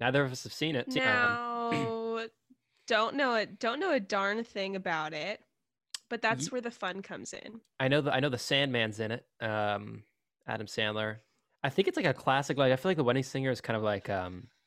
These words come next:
Speaker 1: a movie that, like, my dad or, like, my friend's dads would be like, "Oh, you gotta see this one, kid." Uh, it's, like, kinda like a,
Speaker 2: <laughs>
Speaker 1: maybe like a Caddyshack, but it's,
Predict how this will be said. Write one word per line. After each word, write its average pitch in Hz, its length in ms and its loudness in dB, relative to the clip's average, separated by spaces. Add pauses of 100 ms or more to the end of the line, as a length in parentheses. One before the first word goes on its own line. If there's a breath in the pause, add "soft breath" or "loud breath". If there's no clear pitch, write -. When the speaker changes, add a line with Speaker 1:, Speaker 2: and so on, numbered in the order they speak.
(600)
Speaker 1:
a 117 60 -4
movie 107 540 -2 (1200 soft breath)
that, 107 120 -4
like, 107 160 -4
my 98 160 -2
dad 101 440 -2
or, 101 80 -2
like, 98 140 -6
my 101 100 -4
friend's 98 320 -4
dads 101 300 -2
would 98 60 -12
be 101 80 -6
like, 110 100 -6
"Oh, 135 80 4
you 135 120 0
gotta 131 260 2
see 170 240 2
this 131 260 0
one, 117 180 0
kid." 123 320 0 (720 soft breath)
Uh, 98 400 0
it's, 127 260 -2
like, 117 120 2
kinda 123 160 2
like 113 140 0
a, 101 220 0 (240)
Speaker 2:
<laughs> - 240 -20
Speaker 1:
maybe 160 160 6
like 165 120 4
a 131 60 2
Caddyshack, 131 680 2
but 165 80 4
it's, - 120 -4